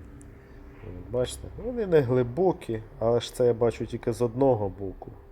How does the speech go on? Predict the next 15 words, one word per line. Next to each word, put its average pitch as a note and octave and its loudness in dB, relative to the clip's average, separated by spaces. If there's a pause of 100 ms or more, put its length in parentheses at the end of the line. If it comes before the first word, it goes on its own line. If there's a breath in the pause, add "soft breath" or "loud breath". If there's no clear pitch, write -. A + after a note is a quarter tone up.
(680 loud breath)
Можливо, G#2+ -2
там G2 -8
ще B2 6
десь G#2+ -4
є, G#2+ -4 (180)
можливо, G#2+ 0
ще B2+ 2
в - 4
якихось A2+ -2
циліндрах G2+ -6 (100)
є. G2 -10
От B2 -2 (1600 loud breath)
причина, F3+ 10
чому D#3+ 4
вона D3+ 10